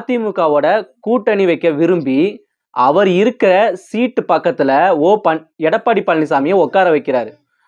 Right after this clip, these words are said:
ஆனா எடப்பாடி பழனிசாமியே சில சமயங்கள்ல பா ஜ கவோட கூட்டணி வைக்க மாட்டேன் அப்படின்னு மோடிக்கே நம்பிக்கை துரோகம் பண்றாரு எடப்பாடி பழனிசாமி.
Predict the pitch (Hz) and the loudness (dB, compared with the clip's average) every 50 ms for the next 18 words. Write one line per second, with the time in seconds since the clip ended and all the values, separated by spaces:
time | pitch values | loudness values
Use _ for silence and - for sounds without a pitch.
0 | _ _ - 123 131 139 175 202 202 160 143 151 190 190 - 247 240 233 202 - | _ _ -4 -2 0 0 0 0 0 0 0 0 0 2 2 2 2 0 0 -2
1 | 202 190 185 180 180 185 170 156 147 139 139 143 170 202 196 185 - - 165 156 | -2 -2 -2 -4 -4 -4 -4 -4 -4 -6 -4 -4 -4 -6 -6 -8 -6 -4 -2 -2
2 | 151 - 165 156 175 190 196 180 160 151 139 135 139 160 185 160 143 143 147 - | -2 -2 -2 -2 -2 -2 -2 0 0 0 0 2 2 0 0 0 2 2 2 2
3 | 180 208 202 185 151 175 156 143 143 160 175 - 170 160 156 165 156 165 151 131 | 2 0 -2 0 0 0 0 2 0 0 -2 -4 -6 -6 -4 -4 -4 -2 -4 -4
4 | 123 - 151 143 135 131 117 - 135 143 135 123 - _ _ _ _ 120 127 - | -2 -4 -2 -2 -2 -4 -4 -4 -4 -4 -4 -6 -10 _ _ _ _ -8 -8 -6
5 | 151 165 170 147 135 131 147 185 202 165 151 165 202 233 240 233 190 - 233 240 | -4 -2 -2 -2 -2 -4 -4 -4 -4 -4 -2 0 2 2 0 0 0 0 0 0
6 | 220 185 175 185 180 175 147 156 - 143 143 135 127 131 127 120 127 123 131 165 | 0 0 0 0 0 0 0 0 0 0 -2 -2 -4 -4 -2 -2 0 0 2 2
7 | 175 147 139 135 - 143 135 127 131 120 117 120 120 113 113 110 104 107 113 | 2 2 0 0 0 -2 -2 -2 -2 -4 -4 -4 -6 -8 -8 -8 -8 -8 -12